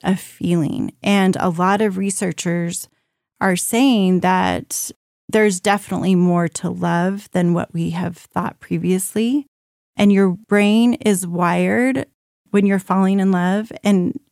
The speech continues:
it's like the motivation, like, how can I get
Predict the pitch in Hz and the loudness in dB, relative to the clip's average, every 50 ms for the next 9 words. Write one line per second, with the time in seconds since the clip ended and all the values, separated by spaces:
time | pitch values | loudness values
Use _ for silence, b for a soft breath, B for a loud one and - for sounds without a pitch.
0 | _ _ - 220 208 - 220 208 196 - - - 208 196 190 185 185 185 185 190 | _ _ -4 -4 -2 0 -2 -2 -2 -6 -4 0 2 4 4 4 4 4 2 2
1 | 180 175 - - 165 170 - - 170 175 - 165 160 165 - - _ _ - - | 0 -2 -4 -4 -4 -4 -4 -4 -4 -4 -2 -2 -4 -4 -6 -12 _ _ -12 -10
2 | - - - 180 185 180 185 196 202 214 220 - - - - 208 190 190 190 185 | -8 -4 -2 0 0 2 2 2 0 0 -2 -6 -6 -4 -2 0 0 0 0 0
3 | - 190 180 160 - - - - - | 0 0 0 0 -2 -6 -12 -18 -20